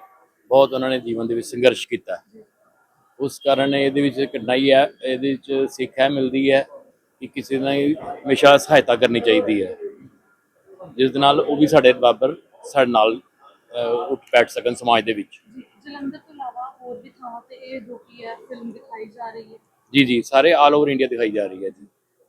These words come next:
Speaker 1: ਹਰ ਇੱਕ
Speaker 2: ਕੀ,
Speaker 1: ਨੂੰ।
Speaker 2: ਅ, ਅਲੱਗ-ਅਲੱਗ ਲੈਂਗੁਏਜਜ਼ ਦੀ ਗੱਲਬਾਤ ਕਰੀਏ ਤਾਂ ਗੱਲ ਆਈ ਸੀਗੀ ਕਿ
Speaker 1: ਉਹ ਨਾਲ
Speaker 2: ਅਲੱਗ-ਅਲੱਗ
Speaker 1: ਡਿਸਕ੍ਰਿਪਟ
Speaker 2: ਲੈਂਗੁਏਜਜ਼
Speaker 1: ਨਾਲ
Speaker 2: ਵਿੱਚ
Speaker 1: ਨਾਲ ਚੱਲ ਰਿਹਾ ਪਿੱਛੇ।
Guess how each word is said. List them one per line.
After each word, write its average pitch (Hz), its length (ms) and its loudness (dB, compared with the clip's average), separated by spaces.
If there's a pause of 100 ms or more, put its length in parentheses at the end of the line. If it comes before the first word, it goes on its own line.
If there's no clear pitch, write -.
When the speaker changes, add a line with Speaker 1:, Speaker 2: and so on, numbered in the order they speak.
Speaker 1:
ਹਰ 131 60 2
ਇੱਕ 139 100 2
Speaker 2:
ਕੀ, - 60 -4
Speaker 1:
ਨੂੰ। - 80 -6
Speaker 2:
ਅ, 247 240 -8 (100)
ਅਲੱਗ-ਅਲੱਗ 240 340 -16
ਲੈਂਗੁਏਜਜ਼ 220 680 -20
ਦੀ 233 60 -20
ਗੱਲਬਾਤ 208 380 -20
ਕਰੀਏ 208 280 -20
ਤਾਂ 208 300 -20
ਗੱਲ 208 100 -20
ਆਈ 202 180 -20 (120)
ਸੀਗੀ 226 160 -20
ਕਿ - 100 -20
Speaker 1:
ਉਹ 156 180 2
ਨਾਲ 147 180 4
Speaker 2:
ਅਲੱਗ-ਅਲੱਗ 147 180 2
Speaker 1:
ਡਿਸਕ੍ਰਿਪਟ 143 340 -6
Speaker 2:
ਲੈਂਗੁਏਜਜ਼ 139 140 -8
Speaker 1:
ਨਾਲ 123 120 2
Speaker 2:
ਵਿੱਚ 120 80 -4
Speaker 1:
ਨਾਲ 123 160 0
ਚੱਲ 117 280 -2
ਰਿਹਾ 92 160 -2 (220)
ਪਿੱਛੇ। 101 320 -16